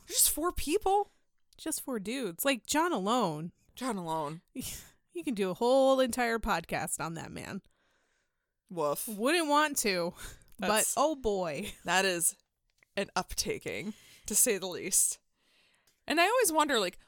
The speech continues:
Speaker 1: what is it about the Beatles? Why are we so fascinated with them?
Speaker 2: 'Cause they were the first white boys to make it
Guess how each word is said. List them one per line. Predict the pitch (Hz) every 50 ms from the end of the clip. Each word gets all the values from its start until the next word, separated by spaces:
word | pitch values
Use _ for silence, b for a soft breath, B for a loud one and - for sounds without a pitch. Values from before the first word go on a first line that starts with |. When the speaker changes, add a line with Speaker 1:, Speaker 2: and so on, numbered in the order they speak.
| _ _
Speaker 1:
what | - 247 427 480 466
is | 480 440 440
it | 415
about | 359 247 - 277 302 370 - -
the | 214
Beatles? | - 240 262 320 - - - 67 - -
Why | 185 190 202 247
are | 285 302
we | 330 320
so | - - 311
fascinated | - - - - 190 214 233 - - 220 180 147 120 - - -
with | - - -
them? | - - - - - - - 220 b b b b b -
Speaker 2:
'Cause | - 254 233 202 202
they | 233 254
were | 262 262 262
the | 240 233
first | - - - 247 254 - - -
white | 220 190 208 226 269 - _
boys | 202 190 175 170 170 170 - - -
to | - - 208
make | 196 202 196 190 -
it | 196